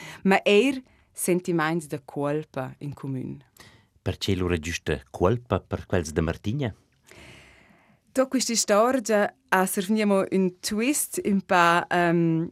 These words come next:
Speaker 1: nuovo, che ci ha incontrato a Clara Sem, e la casa per attempats a scuola, una donna di duas a ottantadue anni,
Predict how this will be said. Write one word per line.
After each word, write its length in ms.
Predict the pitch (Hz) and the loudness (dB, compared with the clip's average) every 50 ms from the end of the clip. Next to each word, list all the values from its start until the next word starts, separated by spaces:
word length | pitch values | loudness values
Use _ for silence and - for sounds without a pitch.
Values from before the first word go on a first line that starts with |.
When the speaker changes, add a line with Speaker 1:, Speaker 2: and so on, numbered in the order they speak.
| - - | -4 0
Speaker 1:
nuovo, 420 | 196 196 196 190 190 208 262 262 - - | 4 4 6 6 4 4 2 0 -4 -8
che 120 | - 214 202 | -6 -6 -6
ci 120 | - 208 | -4 -2
ha 100 | 196 196 | -2 0
incontrato 760 | 180 180 180 - - 180 175 170 - - 175 170 170 180 - - 160 | 0 0 0 -2 -4 -4 -4 -4 -4 -4 -4 -2 -2 -4 -4 -4 -6
a 140 | 151 151 151 | -6 -8 -8
Clara 380 | - - 170 156 156 165 165 156 | -8 -4 -2 -2 -2 -2 -2 -4
Sem, 460 | - - - 165 156 180 226 262 285 277 - - - - - - - - | -6 -6 -4 -2 -2 -2 -2 -2 -4 -6 -8 -14 -20 -20 -20 -20 -16 -8
e 120 | - 196 | -4 -2
la 100 | 180 170 | -2 -2
casa 380 | 170 - 190 170 170 180 175 170 | -2 -4 -4 -4 -4 -4 -4 -6
per 140 | - 170 160 | -6 -6 -6
attempats 600 | 156 - 160 151 156 - 160 165 170 - - - - | -6 -6 -6 -6 -2 0 0 0 0 -2 -8 -10 -8
a 80 | - 170 | -8 -6
scuola, 680 | 160 - - - - - - 196 208 226 240 254 277 294 294 - _ - - - - - - - - _ | -6 -6 -8 -8 -10 -6 0 2 4 4 4 4 2 -2 -4 -10 _ -20 -20 -20 -20 -20 -20 -20 -10 _
una 180 | - 190 185 180 | 0 0 2 2
donna 380 | 175 165 180 190 208 220 214 185 | 2 2 2 2 2 2 0 0
di 100 | 180 170 | 0 0
duas 320 | 180 180 175 170 - 190 | 0 0 0 -2 -2 -4
a 60 | - - | -6 -4
ottantadue 560 | 165 - 165 160 160 - 165 160 170 175 175 175 | -4 -4 -4 -4 -4 -6 -6 -4 -2 -2 -2 0
anni, 200 | 185 220 262 | -2 -2 -2